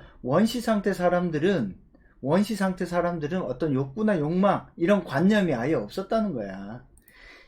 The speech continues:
인간이 타인의 도움을 필요로 한 순간부터, 그리고 혼자서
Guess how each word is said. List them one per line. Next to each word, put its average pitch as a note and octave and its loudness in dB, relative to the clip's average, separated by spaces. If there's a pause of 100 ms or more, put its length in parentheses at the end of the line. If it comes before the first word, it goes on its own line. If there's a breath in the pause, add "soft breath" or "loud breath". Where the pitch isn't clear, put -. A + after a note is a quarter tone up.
인간이 F3 2
타인의 F#3+ 0
도움을 E3 0
필요로 G#3+ -2
한 D#3 -2
순간부터, B2+ -6
그리고 C#3 -8
혼자서 C#3+ -2